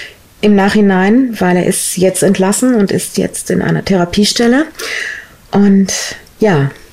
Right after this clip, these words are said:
er ist jetzt in Anführungsstrichen frei, kann sich frei bewegen,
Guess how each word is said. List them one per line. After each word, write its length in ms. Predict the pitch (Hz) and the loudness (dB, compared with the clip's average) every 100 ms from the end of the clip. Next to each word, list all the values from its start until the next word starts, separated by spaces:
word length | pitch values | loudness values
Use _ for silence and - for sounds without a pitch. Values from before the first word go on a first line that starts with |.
| - 190 | -6 0
er 120 | 190 | 2
ist 180 | 214 208 | 2 0
jetzt 220 | 196 - | 0 0
in 100 | 185 | 2
Anführungsstrichen 1080 | 196 202 202 196 - - - 190 185 196 190 | 2 2 0 0 -4 -4 -2 -2 2 0 0
frei, 560 | - - 165 170 254 - - - - - | -6 -2 0 2 2 0 -6 -8 -12 -2
kann 220 | 190 190 | 0 2
sich 180 | 208 - | 0 -2
frei 320 | 127 165 170 | -2 0 2
bewegen, 720 | 185 165 180 190 240 269 | 2 2 2 4 4 2